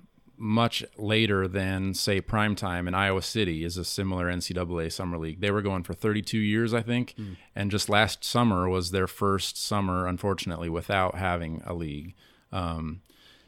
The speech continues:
Speaker 1: but there's been leagues across the country going for years and years and years. And it's not as common as it used to be. There used to be forty or fifty. And now there, I think last year there were twenty-two, twenty-three.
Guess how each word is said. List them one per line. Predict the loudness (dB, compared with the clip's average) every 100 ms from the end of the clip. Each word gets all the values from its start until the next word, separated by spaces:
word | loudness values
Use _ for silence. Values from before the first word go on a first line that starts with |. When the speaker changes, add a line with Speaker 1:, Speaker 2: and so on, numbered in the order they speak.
| _ _ _
Speaker 1:
but | -2 2
there's | 4 4 2 2
been | 2 4
leagues | 4 2 0 -2
across | 0 0 0
the |
country | -2 -4 -2 -2
going | 0 0 0
for | -2 -2 -2
years | 0 0 0 0
and | -2
years | -2 -4
and | -4
years. | -4 -6 -6 -4
And | -2 -2 -4 _ -8
it's | 0 6
not | 8
as | 6
common | 4 4 6 6 4
as | 2
it | 2
used | 2 2
to | 0
be. | 4 4
There | 6
used | 4 2
to | 0
be | -2
forty | -4 -6 0 2 2 0
or | -2
fifty. | -2 -2 -4 -8 -8 -14 -20 -20 _
And | -4 -2 0 -2 -2
now | 4 4
there, | 6 6 6
I | 4
think | 2 4
last | 2 2 2
year | 4
there | 4
were | 2
twenty-two, | 2 0 0 2 2 2 0 0
twenty-three. | 0 2 2 0 0